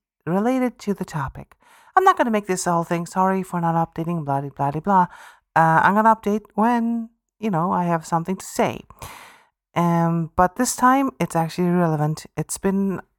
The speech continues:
a rough couple of weeks for s-, a couple of reasons, but mainly, um, the, the, uh, newest tirade of transphobia from Swedish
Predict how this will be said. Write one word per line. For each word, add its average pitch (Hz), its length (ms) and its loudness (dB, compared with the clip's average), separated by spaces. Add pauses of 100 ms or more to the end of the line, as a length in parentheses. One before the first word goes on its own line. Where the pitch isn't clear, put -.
(120)
a 180 120 -2
rough 262 420 2
couple - 260 -6
of 247 220 -8
weeks 180 460 -8
for 170 120 -6
s-, - 720 -10
a - 80 -20 (460)
couple - 260 -8
of 180 60 0
reasons, 185 380 -4
but 180 180 0
mainly, 180 800 0 (880)
um, 143 480 -4
the, 135 540 -6 (1000)
the, 143 380 -4
uh, 135 340 0
newest 160 920 0
tirade 175 520 0
of 147 140 0
transphobia 175 880 0
from 139 240 -8
Swedish 127 560 -8